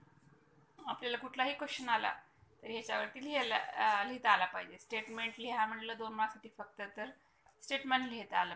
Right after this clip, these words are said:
पाहिजे. Okay, state and derive म्हटलं की पूर्ण expression, derivations लिहायचं, Small small steps आहेत, प्रत्येक step वही असंच लिहून काढा तुम्ही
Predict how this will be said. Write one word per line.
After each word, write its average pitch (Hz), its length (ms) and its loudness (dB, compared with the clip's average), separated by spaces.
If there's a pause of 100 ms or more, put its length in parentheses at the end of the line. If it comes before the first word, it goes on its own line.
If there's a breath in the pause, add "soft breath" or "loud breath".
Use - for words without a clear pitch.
पाहिजे. 165 400 -12 (680)
Okay, 302 280 -6 (560 loud breath)
state 226 380 -2
and 226 160 -2
derive 220 320 4
म्हटलं 220 220 -4 (100)
की 254 120 -8 (120)
पूर्ण 226 240 -8
expression, 240 640 -6 (540 soft breath)
derivations 240 800 0 (400)
लिहायचं, 269 520 -4 (200)
Small 208 380 -2
small 220 320 -2 (760 soft breath)
steps - 420 -2
आहेत, 226 240 0 (180)
प्रत्येक 214 320 -6
step - 280 -6
वही 220 140 -2
असंच 220 300 2
लिहून 254 220 -4
काढा 233 320 6
तुम्ही 220 240 -6